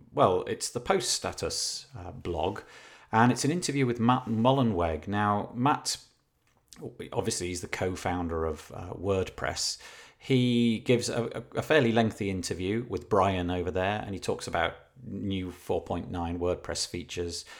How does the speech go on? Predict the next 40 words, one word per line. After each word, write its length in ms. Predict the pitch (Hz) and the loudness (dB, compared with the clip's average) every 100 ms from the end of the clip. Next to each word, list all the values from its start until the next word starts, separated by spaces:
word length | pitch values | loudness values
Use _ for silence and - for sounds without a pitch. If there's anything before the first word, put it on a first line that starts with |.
| - - | -12 -4
the 80 | |
Gutenberg 440 | 98 - 92 92 90 | -2 -2 0 0 0
editor, 600 | 87 85 - 85 85 82 - - _ | 0 -2 -4 -2 -2 -4 -12 -20 _
um, 840 | 87 85 85 82 82 82 85 - - | -4 -2 -2 -2 -2 -4 -6 -8 2
all 140 | 135 | 4
sorts, 400 | 120 90 - - | 4 2 -2 -4
the, 180 | - 98 | -4 -4
the 140 | - 95 | -4 -4
decision, 600 | - 101 95 90 85 - | -4 -4 -2 -2 -4 -4
um, 280 | 104 90 85 | -4 -4 -4
about 340 | 87 85 85 | 2 2 2
React 580 | 87 87 87 - - - | -2 0 -2 -4 -10 -10
and 300 | 85 85 82 | -8 -8 -8
WooCommerce 720 | 90 92 90 90 87 90 87 | -4 -2 -2 -2 -2 -2 -4
Jetpack 440 | - 87 - 85 - | -6 -8 -6 -8 -8
issues 360 | 82 87 85 | -8 -8 -6
that 100 | - | -6
they're 140 | - 87 | -4 -4
facing, 580 | - 87 - 90 87 82 | -4 -6 -4 -4 -4 -6
and 240 | 80 80 | -8 -4
so 220 | - 113 | 4 4
on 80 | 90 | 4
and 80 | 85 | 0
so 180 | 92 82 | -2 -2
forth, 240 | 85 135 | -4 2
lots 220 | 143 - | 2 2
and 60 | 98 | 0
lots. 180 | - - - - - - | -2 -4 -14 -16 -8 0
And 100 | 113 | 2
he's 140 | 117 | 4
obviously 560 | 120 120 98 92 92 - | 2 0 0 -2 -4 -10
the 380 | 92 92 110 104 | -8 -2 0 0
person 500 | - 92 85 - 78 | -2 -2 -2 -6 -8
to 120 | 87 | -6
listen 300 | 80 - 85 | -6 -6 -6
to 280 | 87 82 87 | -4 -4 -6
if 220 | 87 - | -8 -8
you 100 | 85 | -8
want 200 | 85 - | -6 -6
to 240 | - 85 | -8 -8